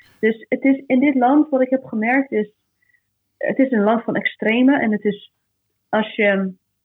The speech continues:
de regeltjes volgt, als je alles doet zoals het moet, je leeft, je, je leeft the American dream, zo te zeggen, dan heb je alle vrijheid die je maar kan bedenken.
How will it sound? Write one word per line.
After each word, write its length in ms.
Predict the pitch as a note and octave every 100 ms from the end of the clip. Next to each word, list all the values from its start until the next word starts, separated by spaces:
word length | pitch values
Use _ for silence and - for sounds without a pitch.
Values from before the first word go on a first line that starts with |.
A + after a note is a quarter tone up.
| _
de 80 | F3+
regeltjes 520 | A3+ C#4 C4+ - -
volgt, 360 | B3+ C4+ C4 -
als 160 | G3+
je 80 | -
alles 240 | - G#3+ F#3
doet 220 | A3 A3
zoals 200 | G#3 F#3
het 100 | F3+
moet, 340 | A3+ F4+ - _ _ _ _ _ _
je 160 | G#3
leeft, 300 | G3+ A3 G#3+ - _
je, 500 | - G#3 G3 G3 F3 - _
je 160 | - F#3+
leeft 340 | G3 A3+ A3+
the 100 | A3
American 380 | F#3+ G#3 A3 A3
dream, 300 | F#3 G3+ A#3+
zo 120 | A#3+
te 140 | A#3 A3+
zeggen, 340 | A3+ A#3 C4 C4+ _ _ _ _ _ _ _
dan 520 | F#3+ G3+ G#3 G#3+ G3+ - _
heb 340 | - F#3+ G3+
je 100 | G3
alle 220 | - B3 B3
vrijheid 600 | G#3+ A3 G#3+ G#3 G#3 G3+ _ _ -
die 220 | - G#3
je 100 | G3
maar 220 | F#3 G3+
kan 120 | G#3 F#3+
bedenken. 480 | F3 A#3 C#4 G4